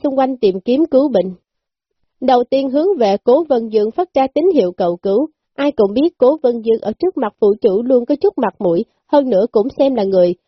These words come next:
có thể nhất vì lão mà nói đỡ vài câu, tìm ông ta giúp đỡ may ra còn có thể. Cho phủ chủ đại nhân giảm đi chút tức giận. À, này, lão phu đi xem tình hình đã,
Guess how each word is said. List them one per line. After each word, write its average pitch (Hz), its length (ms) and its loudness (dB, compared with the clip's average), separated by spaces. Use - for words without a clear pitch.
có 330 140 4
thể 202 200 0
nhất 294 260 -2
vì 208 160 0
lão 180 220 0
mà 180 120 0
nói 226 180 -2
đỡ 185 300 0
vài 175 160 0
câu, 202 300 -4
tìm 254 180 4
ông 269 140 -6
ta 269 180 -4
giúp 359 160 -4
đỡ 185 300 -2
may 285 200 0
ra 262 220 -2
còn 180 200 0
có 285 160 -2
thể. 185 100 -2
Cho 311 180 2
phủ 233 200 2
chủ 226 200 0
đại 196 180 -2
nhân 254 240 -2
giảm 196 160 -2
đi 233 200 2
chút 302 240 -4
tức 349 200 -2
giận. 170 160 0
À, 180 240 -2
này, 208 160 0
lão 240 260 2
phu 269 120 0
đi 240 120 -2
xem 240 160 -2
tình 190 140 -2
hình 185 140 -4
đã, 180 260 -4